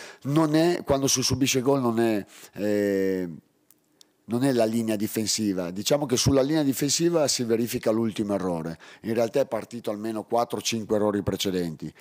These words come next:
o perché si è arrivato male a gestire una pressione, o perché non si è canalizzata bene,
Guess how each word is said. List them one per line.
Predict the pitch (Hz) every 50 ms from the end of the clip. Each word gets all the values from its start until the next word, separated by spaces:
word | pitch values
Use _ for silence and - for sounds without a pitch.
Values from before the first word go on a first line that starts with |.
| - - -
o | 107 117
perché | - 113 101 - 107
si | - -
è | 107
arrivato | 104 104 101 101 101 - 101 95 92 90 90 90
male | 87 92 98 98 98 95 95 92
a | 90 90
gestire | 85 92 - - - 92
una | 90 92 95
pressione, | 90 - 104 104 - - 139 143 139 135 127
o | 110 -
perché | - 95 - 101
non | 95 98 92
si | - -
è | 90
canalizzata | - 98 95 92 90 92 87 80 98 92 87 92
bene, | 82 92 90 90 90 85 82